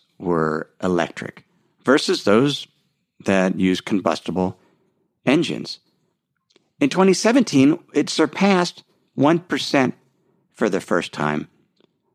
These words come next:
one point one eight percent. So still a really small portion. And the, and the title of the Today Show is, "Will Your Next Car Be Electric?" There's some things preventing it from becoming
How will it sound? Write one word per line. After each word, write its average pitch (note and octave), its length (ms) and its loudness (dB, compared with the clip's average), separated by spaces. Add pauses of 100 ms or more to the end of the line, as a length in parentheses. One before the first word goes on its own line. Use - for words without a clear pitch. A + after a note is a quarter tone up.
one C#3 320 2
point C3 340 0
one G#2+ 260 0
eight F2 220 -6
percent. - 380 -14 (500)
So - 200 -10
still A3+ 680 0
a C3+ 80 -2
really D3+ 400 2
small G2+ 600 0 (480)
portion. F3 420 -2
And F#2+ 120 -2
the, G#2+ 80 -4
and G#2 120 -4
the G#2 40 -4
title E3+ 320 0
of B2 40 -2
the A2 40 -6
Today C3+ 240 0
Show B2+ 160 -2
is, A2+ 80 0
"Will G#2+ 200 0
Your E3 160 2
Next B2 260 0
Car F#2+ 420 0 (760)
Be D3+ 80 0
Electric?" E3 540 -2 (1000)
There's F#3+ 160 0
some A3 180 2
things D#4 540 2
preventing A#3+ 640 2
it C3+ 160 0
from D#3 200 0
becoming E3 520 0